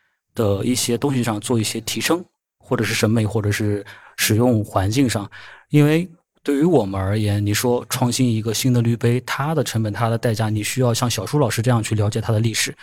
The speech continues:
了解它什么有过，什么没有过。像我做的这种滤杯，可能像茶具一样，像茶具行业是因为它可能在使用很多很多年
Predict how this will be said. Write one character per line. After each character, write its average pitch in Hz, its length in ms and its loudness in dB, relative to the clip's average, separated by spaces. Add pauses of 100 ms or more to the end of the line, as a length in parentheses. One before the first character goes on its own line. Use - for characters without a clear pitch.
(240)
了 123 160 4
解 120 160 2
它 123 340 0 (100)
什 - 180 0
么 131 100 6
有 117 140 2
过， 110 140 -2
什 113 100 0
么 110 80 4
没 107 100 2
有 101 160 2
过。 107 220 -2 (320)
像 127 340 4
我 104 180 2
做 147 180 4
的 127 60 6
这 120 140 4
种 110 160 4
滤 113 120 2
杯， 117 200 0
可 113 160 -4
能 104 220 -2
像 110 240 -2
茶 - 180 -6
具 113 220 0
一 101 80 -2
样， 101 240 -4
像 110 320 0
茶 107 180 -2
具 156 100 0
行 131 160 2
业 135 120 0
是 139 140 -2
因 147 120 2
为 135 140 0
它 143 220 -2
可 - 160 -2
能 101 200 -2
在 123 160 0
使 104 300 -2
用 127 240 4
很 95 340 -4
多 135 180 0
很 123 140 0
多 117 160 0
年 110 260 0